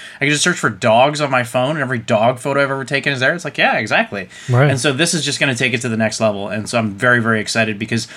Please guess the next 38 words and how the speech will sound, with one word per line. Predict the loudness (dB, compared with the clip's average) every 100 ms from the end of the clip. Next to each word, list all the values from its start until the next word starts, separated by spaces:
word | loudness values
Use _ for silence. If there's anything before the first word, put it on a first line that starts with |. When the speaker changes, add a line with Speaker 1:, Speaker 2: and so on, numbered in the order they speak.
| -14
Speaker 1:
the | -6
Photos | 0 2 4 4
app | 2 0 0
is | -6
quietly | -8 -8 2 2 2 0 -2
very | -4 -4 0 2 2
powerful, | -2 -2 0 0 -2 -6 -6 -2
and | 2
a |
lot | 4
Speaker 2:
Yeah. | 6
Speaker 1:
of | 4
people | 0
don't | -4 -4
realize | -4 -2 -2 -2
or | -8
appreciate | -8 -8 -8 -10
that. | -10 -12 -12 _ -2
Speaker 2:
Absolutely. | -2 2 0 2
I | 2
remember, | 2 2 4 4 4
I | 2
think | -2 -2 0
when | 2
that | 2 2
feature | -2 0 -2
came | 0 0 2
out | 2 2 0 -6
where | 0 0
you | 0
could | 0
finally | 2 2 0
search | 0 0 0
for | -2 -4
objects | 0 0 2 0 0 -6
in | -2 0 0
the | -2
Photos | 2 2 4 0